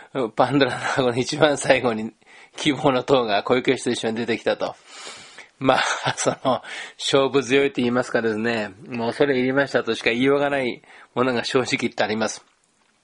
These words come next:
まあ、しかしですね、あの、基本的なことを言いますと、今、政治は世界中その大混乱状態なんですね。よく政治は保守と革新、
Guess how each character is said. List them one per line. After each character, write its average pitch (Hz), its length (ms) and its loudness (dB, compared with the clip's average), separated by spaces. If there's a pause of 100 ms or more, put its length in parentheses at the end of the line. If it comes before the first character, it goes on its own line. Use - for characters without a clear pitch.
(560)
ま 151 120 8
あ、 139 40 2
し - 100 -6
か 208 120 6
し - 120 -8
で - 120 -4
す - 140 -8
ね、 117 260 0
あ 117 120 -6
の、 123 300 -4
基 123 140 -12
本 175 200 0
的 214 200 2
な 208 100 6
こ 208 140 0
と 151 80 2
を - 20 6
言 117 120 0
い - 20 -4
ま 110 120 -2
す - 140 -18
と、 110 400 0
今、 147 440 0 (360)
政 143 340 2
治 147 80 2
は 147 260 2
世 120 180 -6
界 160 260 2
中 156 240 0
そ 151 140 -2
の 147 440 2
大 135 380 0
混 208 220 0
乱 196 200 2
状 175 160 2
態 - 180 2
な - 100 -8
ん - 80 -12
で - 80 -14
す 202 80 -14
ね。 185 240 -8 (580)
よ 170 140 -2
く 165 80 -2
政 156 300 2
治 156 100 0
は 147 240 4
保 - 160 0
守 190 180 -2
と 117 140 2
革 107 220 -6
新、 127 420 -2